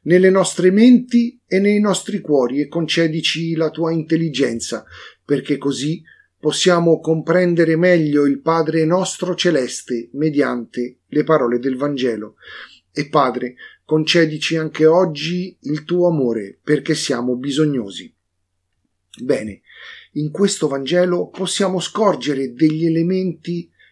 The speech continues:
che sono davvero di fondamentale importanza.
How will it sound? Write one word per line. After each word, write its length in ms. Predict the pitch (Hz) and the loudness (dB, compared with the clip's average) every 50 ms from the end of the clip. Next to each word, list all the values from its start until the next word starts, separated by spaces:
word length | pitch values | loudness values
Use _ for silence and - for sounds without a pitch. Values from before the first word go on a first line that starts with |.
| _ _ | _ _
che 140 | - 175 156 | -4 -2 -2
sono 340 | - - 175 165 160 160 | 0 0 0 2 2 0
davvero 540 | 147 143 165 147 131 131 175 196 190 175 180 | 0 0 0 0 0 2 2 2 2 2 0
di 120 | 175 165 160 | -2 -4 -4
fondamentale 760 | - - 170 175 165 165 170 170 165 151 147 143 110 110 120 | -6 -6 -6 -4 -4 -2 -2 -2 -2 -4 -4 -6 -6 -6 -6
importanza. 840 | 127 - - 143 - - - 120 107 95 92 - - - - - | -8 -6 -6 -8 -8 -6 -10 -12 -14 -12 -14 -14 -14 -14 -16 -18